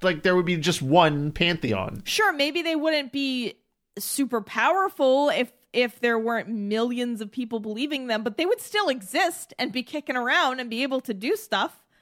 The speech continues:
Speaker 2: I, I just, 'cause, 'cause actually, Chris, like you were just saying, he does directly take Neil Gaiman's God, um,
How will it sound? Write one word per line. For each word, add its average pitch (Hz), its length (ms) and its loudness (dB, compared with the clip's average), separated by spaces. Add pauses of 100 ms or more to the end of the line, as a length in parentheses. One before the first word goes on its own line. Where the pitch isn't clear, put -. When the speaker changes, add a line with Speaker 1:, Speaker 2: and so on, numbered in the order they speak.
(440)
Speaker 2:
I, 277 140 4
I 294 160 4
just, 349 280 -6 (300)
'cause, 339 240 2 (120)
'cause 311 180 -6 (100)
actually, 285 340 -2
Chris, - 320 -2
like 240 160 -4
you 277 60 -6
were 277 80 -2
just 247 160 -6
saying, 254 400 0 (480)
he 339 240 2
does 311 380 2 (100)
directly 302 640 -4
take 285 360 -8
Neil 285 320 -2
Gaiman's 277 640 -4 (180)
God, 254 580 2 (560)
um, 214 460 0